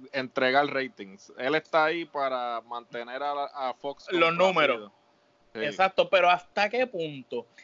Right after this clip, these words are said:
Speaker 2: ellos, Heyman y Bischoff, son los que mandan? ¿Hasta qué punto? Porque ya hemos visto varias veces que tengo entendido que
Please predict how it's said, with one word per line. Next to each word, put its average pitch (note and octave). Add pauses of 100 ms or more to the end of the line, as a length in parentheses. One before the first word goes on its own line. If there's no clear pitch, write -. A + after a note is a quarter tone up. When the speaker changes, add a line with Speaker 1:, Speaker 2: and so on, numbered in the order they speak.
(260)
Speaker 2:
ellos, F3+ (160)
Heyman F3+
y E3
Bischoff, F3 (240)
son D#3+
los D#3+
que D3
mandan? B2+ (440)
¿Hasta D3+
qué G3
punto? C3+
Porque B2+
ya C3
hemos G#3
visto G3
varias C#3+
veces D#3+
que B2
tengo B2
entendido D#3
que A#2+